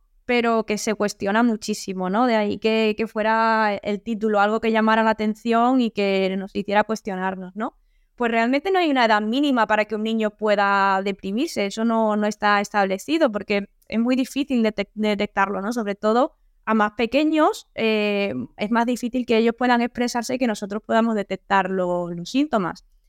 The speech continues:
Pero ¿qué pasa? Que los niños viven en sociedad, viven en una familia y no, no están exentos de que las cosas le-, les puedan afectar, ¿no? Pueden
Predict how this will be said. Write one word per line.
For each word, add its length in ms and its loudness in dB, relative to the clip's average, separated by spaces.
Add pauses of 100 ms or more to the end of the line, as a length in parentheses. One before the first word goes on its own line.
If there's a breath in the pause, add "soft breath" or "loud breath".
(280)
Pero 220 2
¿qué 100 -2
pasa? 300 0
Que 60 0
los 140 -2
niños 280 -2 (180)
viven 520 -2
en 120 2
sociedad, 600 2
viven 220 0
en 80 0
una 160 2
familia 420 0
y 20 2
no, 160 0
no 160 -2
están 360 0
exentos 800 0 (280)
de 180 0
que 120 -2
las 120 -2
cosas 320 -4
le-, 400 0
les 160 -2
puedan 320 -4
afectar, 640 0
¿no? 280 2
Pueden 600 -2